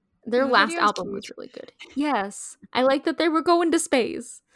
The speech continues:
Speaker 1: on a
Speaker 2: Mm-hmm.
Speaker 1: homemade rocket with
Speaker 2: Yes.
Speaker 1: bat wings. Um,
Speaker 2: Yes.
Speaker 1: their last album was really good too. I don't think, I think it was just a couple songs. Um, but I really enjoy them. So I'm happy to see them doing things.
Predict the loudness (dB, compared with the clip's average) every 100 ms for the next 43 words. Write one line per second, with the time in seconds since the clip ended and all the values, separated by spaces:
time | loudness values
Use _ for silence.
0 | _ _ -4 0 0 0 2 2 4 2
1 | 0 -12 _ _ _ _ _ _ _ _
2 | 0 2 2 0 -4 -4 -10 -10 -12 -14
3 | -18 _ _ _ _ _ -8 -8 -8 -12
4 | -16 -18 _ _ _ _ _ _ _ _
5 | _ -8 -2 0 2 0 0 -4 -4 -8
6 | -6 -6 -6 -6 -8 -8 -6 -6 -6 -6
7 | -6 -8 -14 -6 -6 -4 -2 -2 -2 -8
8 | -10 -12 -10 -8 -6 -6 -8 -12 _ _
9 | _ _ _ -14 -12 -12 -14 -16 _ _
10 | _ _ _ _ -8 -6 -4 -4 -2 -2
11 | -2 -4 -8 -10 -12 -14 _ _ _ -20
12 | -16 -12 -10 -8 -8 -6 -6 -6 -6 -8
13 | -10 -12 -14 -14 -14 -18 -20 -20